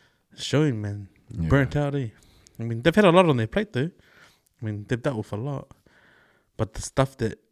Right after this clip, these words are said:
Speaker 1: I will always remember will be the funerals, the stuff that they meant, the mandates, and then, you know, all the stuff th-, about the vaccine. Like, fuck.
Speaker 2: Yeah.
Speaker 1: It's not gonna, like,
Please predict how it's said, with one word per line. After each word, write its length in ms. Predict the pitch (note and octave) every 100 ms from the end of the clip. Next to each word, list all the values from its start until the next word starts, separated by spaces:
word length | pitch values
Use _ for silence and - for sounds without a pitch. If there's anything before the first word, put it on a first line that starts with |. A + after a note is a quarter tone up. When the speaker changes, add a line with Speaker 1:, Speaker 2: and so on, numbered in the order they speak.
| _
Speaker 1:
I 140 | B2 C#3+
will 160 | C#3
always 280 | A2+ A2+ G#2
remember 460 | G2+ G2+ G2+ G#2 A#2+ - - - -
will 100 | G#2+
be 100 | G#2
the 160 | G2+ G2
funerals, 800 | - B2+ B2+ A2+ A#2 B2 - - _ _ _ _ _ _ _ _ _ _ -
the 80 | -
stuff 260 | - A#2
that 180 | G#2+ G2
they 320 | G#2+ G#2+ G#2 G2+
meant, 320 | G#2 B2 G#2+
the 80 | G#2
mandates, 880 | A2 D3 C3+ A#2+ B2+ - - - - _ _ _ -
and 200 | A2 G#2+
then, 260 | G#2+ G#2 G2+ G2+
you 120 | G2+
know, 180 | G#2 C3 C3+ _ _ _ _ _ _ _ _ _ - -
all 140 | A#2+
the 120 | A2+
stuff 260 | G#2 A#2+ -
th-, 100 | - G#2+
about 220 | A2 -
the 100 | G2+
vaccine. 560 | G#2 C#3+ - G#2 G#2 G#2+
Like, 160 | G#2 - _ -
fuck. 260 | - B2 - - - - _ _ _ _
Speaker 2:
Yeah. 140 | C#3+ C2 - _ _ _ _ _ -
Speaker 1:
It's 160 | A2+
not 100 | D#3+
gonna, 220 | C3+ A2
like, 220 | G2+ G2+